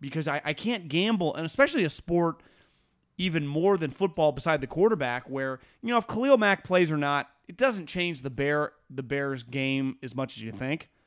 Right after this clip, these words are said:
Right? You'd be like, "Oh, Khalil Mack's their best player." But if he misses, the line might change a point. Well, if James Harden's out of the game, like,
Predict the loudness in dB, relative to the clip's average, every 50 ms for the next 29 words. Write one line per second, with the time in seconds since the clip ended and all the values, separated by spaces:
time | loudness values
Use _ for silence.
0 | _ _ _ -6 -6 -4 -2 -2 -2 -2 0 -2 -4 -4 -4 -8 -8 -6 -4 -6
1 | -6 -6 -8 -8 -8 -8 -10 -8 -8 -8 -8 -8 -8 -10 -8 -8 -8 -6 -6 -6
2 | -4 -4 -4 -4 -4 -6 -6 -8 -14 _ _ _ _ _ _ _ _ -6 -6 -2
3 | 0 0 2 2 2 0 0 -2 -2 -2 -2 -2 -2 -2 -2 -4 -8 -8 -8 -6
4 | -6 -6 -8 -10 _ _ _ _ _ _ _ _ _ _ -6 -4 -4 2 4 4
5 | 4 4 4 4 2 4 4 6 4 4 4 4 4 4 2 0 -4 -6 -4 -4
6 | -2 -2 -2 -2 -4 -6 -10 -12